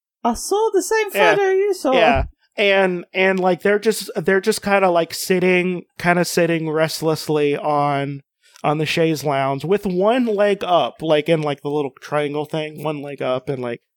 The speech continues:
Speaker 2: they're
Speaker 1: Yeah.
Speaker 2: and, and they're just, like, and they're just, like, looking at you, uh, looking at you, and, and both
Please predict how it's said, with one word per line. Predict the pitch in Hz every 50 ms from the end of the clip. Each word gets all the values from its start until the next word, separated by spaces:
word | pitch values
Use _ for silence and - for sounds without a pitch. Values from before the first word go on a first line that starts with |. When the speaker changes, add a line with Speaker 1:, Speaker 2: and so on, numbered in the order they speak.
| _ _ _ _ _
Speaker 2:
they're | - 165 156 -
Speaker 1:
Yeah. | 208 202 180 151 - - -
Speaker 2:
and, | 196 180 185 175 -
and | - 202 185 180
they're | 190 196
just, | 185 208 202 - -
like, | 185 175 170 160 160 156 -
and | - 170 165
they're | 170 175
just, | 170 - 185 - -
like, | 185 170 -
looking | 160 170 165 - 180 175 160
at | 151 151 151 - - -
you, | 147 139 139 135 127 123 - _ -
uh, | 170 151 139 131 - -
looking | - 170 170 - 185 170 156
at | 143 143 139 - -
you, | - 143 139 139
and, | 139 139 139 135 123 _ _ _ _ _ _ _ -
and | 180 175 170
both | - 196 202 202 196 - -